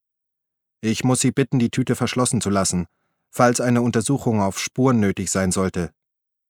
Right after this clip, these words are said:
Sie hob den Beutel mit Daumen und Zeigefinger ein wenig an und nickte. "Ja, das gehört meinem Mann." "Bei welchem Zahnarzt war er in Behandlung?"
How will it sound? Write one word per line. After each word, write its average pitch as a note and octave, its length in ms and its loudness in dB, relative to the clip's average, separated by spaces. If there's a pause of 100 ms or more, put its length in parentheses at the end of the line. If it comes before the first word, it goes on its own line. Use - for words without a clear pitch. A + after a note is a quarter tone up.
(880)
Sie G#2+ 160 -2
hob B2+ 160 0
den A2 160 0
Beutel A2 320 0
mit G#2+ 180 0
Daumen F#2+ 260 0
und G2+ 140 0
Zeigefinger G#2 540 -2
ein G2 160 0
wenig G2 320 -2
an G2+ 120 -2
und G#2 160 -2
nickte. - 400 -2 (1300)
"Ja, A2+ 260 0 (520)
das - 200 -2
gehört A#2+ 300 0
meinem A2+ 220 2
Mann." A2 260 0 (1120)
"Bei G#2+ 300 2
welchem A2+ 320 0
Zahnarzt A#2+ 520 2
war F#2+ 180 0
er G2 40 0
in F#2+ 100 0
Behandlung?" G2 540 -2